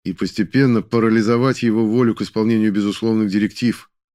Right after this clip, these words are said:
а сами эти директивы размыть и сделать мутными, неопределёнными и противоречащими самим себе. Непростая задачка, особенно с учётом того, что вычислитель у шагающего танка на порядок сложнее, чем у диска-разведчика,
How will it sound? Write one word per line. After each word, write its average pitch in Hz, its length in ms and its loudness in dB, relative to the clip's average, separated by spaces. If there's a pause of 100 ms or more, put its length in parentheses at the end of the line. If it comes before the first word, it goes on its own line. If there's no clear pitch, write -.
(180)
а 165 100 -10
сами 139 320 0
эти 107 200 2
директивы 101 520 0
размыть 104 480 0
и 107 60 0
сделать 117 360 0
мутными, 104 560 -2 (200)
неопределёнными 113 880 2
и - 160 -12
противоречащими 113 920 -2
самим 104 320 -2
себе. 98 320 -2 (1120)
Непростая 110 720 0
задачка, 113 560 -2 (220)
особенно 107 400 -4
с - 100 -8
учётом 110 380 -4
того, 120 240 0
что - 180 -4
вычислитель 110 600 -2
у 104 40 0
шагающего 98 540 -2
танка 87 380 -4
на 87 160 -4
порядок 110 500 0
сложнее, 98 340 -2
чем 98 220 -2
у 98 60 0
диска-разведчика, 95 880 -2